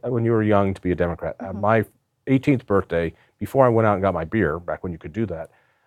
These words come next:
Speaker 1: I, I registered as a Republican. I'm now unaffiliated, um, uh,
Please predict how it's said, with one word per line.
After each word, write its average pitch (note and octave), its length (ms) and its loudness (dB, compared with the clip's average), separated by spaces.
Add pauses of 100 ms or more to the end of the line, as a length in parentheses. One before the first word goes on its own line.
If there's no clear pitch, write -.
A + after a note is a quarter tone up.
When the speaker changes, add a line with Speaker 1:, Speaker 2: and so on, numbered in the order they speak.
(100)
Speaker 1:
I, A2 160 2 (100)
I G2 60 -4
registered E2+ 440 -4
as E2+ 180 -4
a D2 40 -14
Republican. F#2+ 560 -2 (400)
I'm B2 160 -2
now B2 200 4
unaffiliated, D2+ 720 -6 (340)
um, F2 420 -12 (340)
uh, - 200 -20